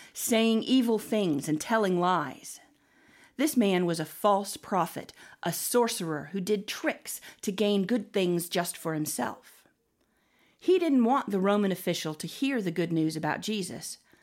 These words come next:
so he did everything he could to stop Paul from speaking. But Paul, who was filled with the power of the Holy Spirit, turned to the sorcerer and said,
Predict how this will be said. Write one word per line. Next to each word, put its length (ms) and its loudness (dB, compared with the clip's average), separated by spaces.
so 200 -2
he 160 0
did 240 2
everything 480 0
he 160 0
could 500 -4
to 100 -10
stop 540 -4
Paul 320 -2
from 180 -8
speaking. 460 -8
But 200 -4
Paul, 520 0
who 100 -2
was 220 0
filled 420 0
with 160 0
the 60 -6
power 400 0
of 80 -4
the 80 -4
Holy 320 -4
Spirit, 480 -6
turned 540 2
to 140 -4
the 80 -2
sorcerer 580 -2
and 220 -2
said, 340 -2